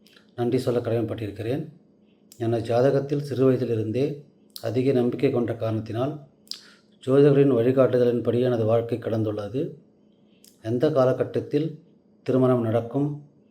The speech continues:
குழந்தை பிறக்கும், பதவி உயர்வு கிடைக்கும் என்பதை துல்லியமாக கணித்து கொடுத்தார்கள்.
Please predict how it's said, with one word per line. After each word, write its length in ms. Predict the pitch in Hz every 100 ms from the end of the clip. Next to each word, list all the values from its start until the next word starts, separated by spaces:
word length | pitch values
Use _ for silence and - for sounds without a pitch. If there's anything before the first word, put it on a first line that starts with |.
| _ _ -
குழந்தை 400 | - 123 127 131
பிறக்கும், 640 | - 113 113 - 143 147
பதவி 300 | - 117 127
உயர்வு 420 | 135 131 127 127 123
கிடைக்கும் 500 | 113 117 - 127 131
என்பதை 380 | 117 117 117
துல்லியமாக 560 | 117 120 120 135 127 123
கணித்து 300 | 120 120 -
கொடுத்தார்கள். 680 | 117 104 110 104 123 151